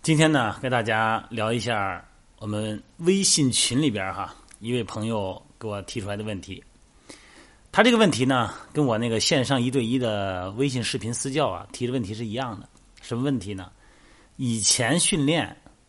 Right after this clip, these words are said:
都是按照这个线上视频的啊，咱们知道有一些，呃，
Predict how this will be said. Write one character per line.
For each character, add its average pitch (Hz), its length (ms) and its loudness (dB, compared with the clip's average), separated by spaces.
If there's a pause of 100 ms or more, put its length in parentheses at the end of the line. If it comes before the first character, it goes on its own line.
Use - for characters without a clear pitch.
(240)
都 175 160 0
是 117 520 0 (260)
按 127 120 2
照 110 180 2
这 110 120 -4
个 101 320 -4 (220)
线 151 300 2
上 123 280 0
视 - 220 0
频 113 300 -4
的 139 100 -2
啊， 90 280 -12
咱 110 140 -4
们 117 80 -2
知 110 120 -10
道 107 280 -2 (460)
有 107 120 -4
一 101 80 -4
些， 123 420 -2 (320)
呃， 101 380 -10